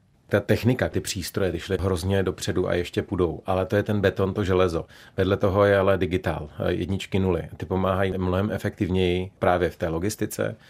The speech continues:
v tom, aby byla proxy mezi pacientem, lékařem, obecně k péči větší dostupnost.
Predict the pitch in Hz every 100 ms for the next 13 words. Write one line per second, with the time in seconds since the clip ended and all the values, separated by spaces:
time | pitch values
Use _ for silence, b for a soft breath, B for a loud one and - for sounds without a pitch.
0 | b b 101 92 90 92 95 95 92 85
1 | 82 - 90 90 92 87 - 95 90 90
2 | 82 82 90 95 90 92 85 - 92 -
3 | 90 85 - 87 90 - 87 - 87 -
4 | - 98 92